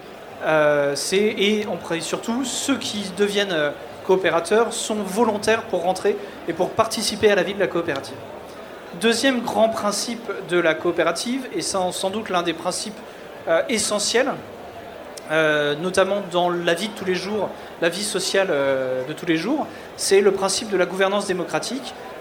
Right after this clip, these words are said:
c'est-à-dire que c'est un homme, une voix. Et, euh, c'est la grande originalité de la coopérative, c'est-à-dire qu'il y a une décorrélation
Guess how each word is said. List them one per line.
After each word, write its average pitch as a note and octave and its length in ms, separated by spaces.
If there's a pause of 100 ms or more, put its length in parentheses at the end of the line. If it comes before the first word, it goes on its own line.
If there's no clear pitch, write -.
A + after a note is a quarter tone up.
(140)
c'est-à-dire G3+ 380
que - 40 (280)
c'est - 360
un G3+ 200
homme, A3+ 220 (120)
une A3 140
voix. E3+ 300 (640)
Et, E3 240
euh, D#3+ 80
c'est F#3+ 320
la F3 100
grande G3 280
originalité F#3 500
de F#3+ 60
la D#3 80
coopérative, D3+ 540
c'est-à-dire F3 300
qu'il E3+ 140
y E3 40
a - 20
une F3 60
décorrélation G3+ 840